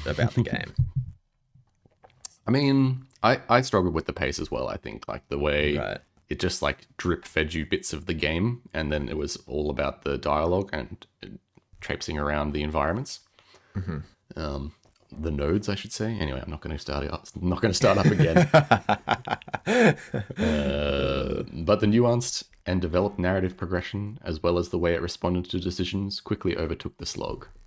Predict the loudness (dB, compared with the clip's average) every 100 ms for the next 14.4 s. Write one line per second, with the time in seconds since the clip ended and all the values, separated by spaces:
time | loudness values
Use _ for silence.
0 | _ -20 -20 -20 -20 -20 _ _ _ 0
1 | 2 4 2 2 0 0 0 0 2 2
2 | 0 -2 -4 -4 -12 _ _ -10 -6 -6
3 | -8 -6 -6 -6 -4 -2 0 -2 -4 -4
4 | -6 -10 -10 -6 -4 -4 -4 -4 -2 -2
5 | -2 -4 -6 -6 -12 -18 _ _ _ _
6 | _ -20 -18 -12 -2 -2 0 0 2 2
7 | 2 0 -2 -4 -2 0 0 0 0 -2
8 | -6 _ _ _ _ -4 -4 -6 -8 0
9 | 2 2 2 0 -4 2 2 6 6 8
10 | 6 6 4 0 -2 0 0 0 -2 -2
11 | -4 -4 -4 0 2 2 0 0 0 0
12 | -2 0 0 0 -4 -6 -4 -4 -4 -4
13 | -4 -2 0 0 -2 -6 -10 -14 -14 -18
14 | -20 -16 -16